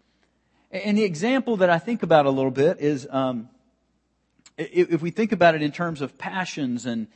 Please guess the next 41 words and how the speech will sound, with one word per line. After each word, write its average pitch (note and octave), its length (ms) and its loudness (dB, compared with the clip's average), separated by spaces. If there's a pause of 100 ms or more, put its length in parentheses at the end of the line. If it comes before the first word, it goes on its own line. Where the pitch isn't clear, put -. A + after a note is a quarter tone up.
(140)
and C3 120 -6
being D#3+ 220 -4
enslaved E3 520 -2
to C#3+ 80 -10
what D3 160 -6
we C#3 100 -6
love, D3+ 380 -2 (420)
you F#3+ 120 -6
know, D#3 320 -4
men G#3 360 -6
or G3+ 240 0
women F3+ 380 -2
who F#3 140 -2
are F#3+ 80 -2
married, E3+ 520 -4 (200)
who E3 280 0 (240)
love E3+ 320 6
their G3+ 120 2
spouses, F3 720 -4 (440)
um, C#3 400 -2 (840)
I F#3+ 200 -4
would A#3 200 -4
say C#3 320 -4
that D#3+ 200 -8
there B3 160 0
are A3 80 0
things A#3 440 -6
that E3+ 200 -12
you G3 140 -8
enjoy C3+ 760 -4
and C#3 200 -10
things A3 320 -6
that - 240 -10
you D3+ 100 -12
do C#3 500 -4
that C3+ 220 -6
if A3 280 -8
you G3+ 180 -6
were F3+ 260 -6
not E3+ 340 -6
married, C#3+ 680 -6